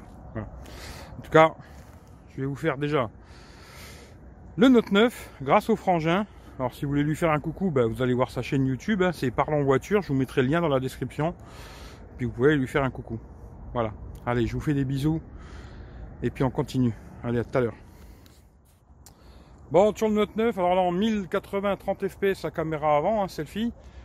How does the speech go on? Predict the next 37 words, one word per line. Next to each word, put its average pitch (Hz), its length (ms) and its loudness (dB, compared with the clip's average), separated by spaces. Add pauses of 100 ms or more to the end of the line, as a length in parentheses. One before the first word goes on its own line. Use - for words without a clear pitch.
(160)
Bon, 160 80 2
il 175 80 0
filme 220 220 2
aussi 220 180 0
en 208 140 4
deux 180 140 2
K 196 100 -2
à 208 240 6
l'avant, 180 300 2
mais 156 120 -4
je 127 80 -6
vais 135 80 -4
pas 143 140 -4
le 139 60 -4
faire, 151 220 -4
hein. 131 180 -6
Franchement, 131 340 -10
selfie, - 280 -12
ça - 120 -12
m'intéresse 113 340 -14
pas 165 120 -2
beaucoup. 156 360 -6 (580)
Mais 117 80 -8
pour - 160 -12
ceux 170 120 -4
que - 60 -8
ça 143 100 0
intéresse, 156 580 -2 (840)
voilà. 120 300 -4 (840)
Ça, 139 80 -8
vous 120 140 -6
verrez 139 180 0
ce - 120 -12
que 147 60 -10
ça 131 180 -8
raconte, 120 420 -8
hein. 147 80 -10